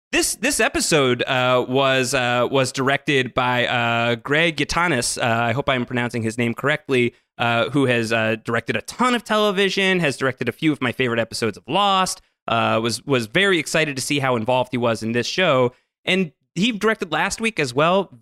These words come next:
Very cinematic episodes of the show. So I feel like S-, Sapochnik's contributions are still gonna continue to be felt here, um, and I'm, I'm excited about, about that. Uh, as far as the directors here, at the very least, in season one of House of the Dragon,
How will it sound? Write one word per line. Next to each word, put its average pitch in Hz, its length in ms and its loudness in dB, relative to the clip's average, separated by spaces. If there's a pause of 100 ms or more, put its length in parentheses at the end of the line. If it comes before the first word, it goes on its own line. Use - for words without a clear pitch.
Very 269 240 2
cinematic 160 540 0
episodes 117 540 0
of 113 280 0
the 107 80 -6
show. 107 360 0
So 175 120 0
I 185 60 0
feel 254 140 -2
like 285 100 -2
S-, - 140 -4 (100)
Sapochnik's 175 540 -2
contributions 135 720 -2
are 117 100 -2
still 123 380 0
gonna 123 180 -2
continue 117 480 -2
to 110 140 -8
be 113 280 -2
felt - 300 -6
here, 165 320 -2 (320)
um, 113 640 0
and 113 420 0
I'm, 143 300 0
I'm 180 140 0
excited 156 380 -2
about, 131 340 -2 (100)
about 120 380 -4
that. 117 280 0 (280)
Uh, 135 160 -2
as 160 160 -2
far 269 160 0
as 285 80 -6
the 240 80 -2
directors 151 720 0
here, 226 260 2
at 220 180 -2
the 202 60 -2
very 214 260 2
least, 214 300 0
in 139 100 0
season 135 380 0
one 135 380 4
of 120 400 0
House 123 340 -4
of 107 120 -2
the 110 80 -2
Dragon, 113 460 0